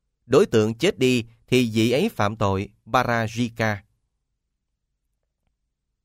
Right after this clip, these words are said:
Sự đem lại cảnh pháp, nghĩa là vị thuyết bài giảng về địa ngục của người đi địa ngục, nghĩ rằng sau khi nghe điều này,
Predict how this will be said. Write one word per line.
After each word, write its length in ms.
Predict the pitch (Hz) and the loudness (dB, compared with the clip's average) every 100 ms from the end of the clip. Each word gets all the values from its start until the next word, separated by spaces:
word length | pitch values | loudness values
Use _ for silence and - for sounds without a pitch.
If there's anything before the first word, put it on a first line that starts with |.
| _ _ _ | _ _ _
Sự 400 | - 113 113 127 | 0 2 2 0
đem 300 | 151 165 156 | 2 2 0
lại 340 | 117 101 107 | 0 0 0
cảnh 300 | 110 101 104 - | -2 -4 -6 -6
pháp, 240 | 147 180 - _ _ _ _ _ _ | -4 -4 -6 _ _ _ _ _ _
nghĩa 180 | 113 135 | -2 0
là 180 | 180 127 110 | 2 0 0
vị 260 | 104 110 117 | -2 -2 -4
thuyết 300 | 208 247 - | -4 -4 -2
bài 200 | 110 104 | -2 0
giảng 300 | 101 107 196 | -2 -2 -2
về 160 | 120 104 | -2 -2
địa 160 | 101 | -2
ngục 260 | 113 107 - _ _ - | -2 -2 -4 _ _ -4
của 160 | 117 | -2
người 340 | 156 117 107 101 | 2 2 2 0
đi 260 | 151 160 | -2 -2
địa 180 | 117 104 | 0 -2
ngục, 240 | 110 101 - _ _ _ _ - | 0 -4 -6 _ _ _ _ -4
nghĩ 200 | 110 156 | -2 -2
rằng 300 | - 107 90 - _ _ _ _ _ _ _ _ _ - | -2 -4 -4 -14 _ _ _ _ _ _ _ _ _ -2
sau 140 | 151 | 0
khi 300 | 147 147 143 | 0 -2 -2
nghe 240 | 131 156 156 | -2 -2 0
điều 200 | 117 101 | 0 0
này, 280 | 107 101 | 0 -2